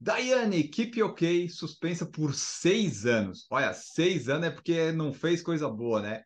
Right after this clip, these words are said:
E a nossa querida Edna Kiplagat, que na época tinha quarenta e dois anos, agora se torna a mulher mais velha a ser campeã da Maratona de Boston.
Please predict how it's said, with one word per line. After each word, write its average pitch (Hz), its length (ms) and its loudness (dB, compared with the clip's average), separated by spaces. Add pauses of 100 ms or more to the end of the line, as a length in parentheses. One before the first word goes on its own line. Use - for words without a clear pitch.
E 214 440 -2
a 147 560 0
nossa 135 240 -4
querida 147 460 0
Edna 175 340 -4
Kiplagat, 143 760 -2
que 143 100 -2
na 131 180 2
época 135 360 0
tinha 117 680 -2
quarenta 131 400 0
e 127 60 0
dois 117 340 -2
anos, 143 680 -4
agora 165 300 2
se - 140 -4
torna 165 420 0
a 147 640 0 (140)
mulher 170 340 4
mais 196 240 -2
velha 175 440 0
a 147 80 0
ser 151 220 -2
campeã 127 640 -2
da 123 140 -2
Maratona 117 460 -4
de 104 100 -2
Boston. 87 580 -8